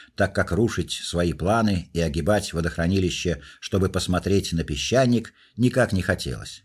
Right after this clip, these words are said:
«Да вон на берегу моторная лодка моего товарища по рыбалке. Он из Москвы, а здесь дачу снимает. С утра рыбачил, а сейчас сидит, наверное, в саду, в тенёчке, читает.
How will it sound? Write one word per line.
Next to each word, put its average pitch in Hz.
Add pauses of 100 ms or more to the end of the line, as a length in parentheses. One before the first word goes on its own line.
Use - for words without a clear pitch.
(420)
«Да 131
вон 180
на 120
берегу 110
моторная 92
лодка 104
моего 82
товарища 87
по 78
рыбалке. 80 (580)
Он 160
из 104
Москвы, 123 (140)
а 87
здесь 104
дачу 78
снимает. 69 (220)
С -
утра 147
рыбачил, 82 (180)
а -
сейчас 156
сидит, 123
наверное, 98
в -
саду, 90
в -
тенёчке, 101
читает. -